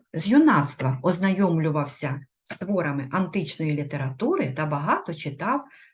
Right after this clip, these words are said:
творів світових письменників. Тому, читаючи їх і створюючи до них ілюстрації, Шевченко не лише засвоював культурні надбання, а й зробив своєрідні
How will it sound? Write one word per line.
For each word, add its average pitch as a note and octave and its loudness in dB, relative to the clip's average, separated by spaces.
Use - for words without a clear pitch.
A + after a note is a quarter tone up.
творів C#4 0
світових D3 -6
письменників. C#3+ -6
Тому, A#3 0
читаючи C#4 -4
їх E3 -6
і A3 0
створюючи F3 -2
до F#3 -2
них E3+ -6
ілюстрації, G3 -2
Шевченко F3 -4
не E3 0
лише D#3+ -2
засвоював G3+ -2
культурні F3 -2
надбання, D#3 -2
а E3 -4
й D#3+ 0
зробив D#3 -2
своєрідні G#3 -2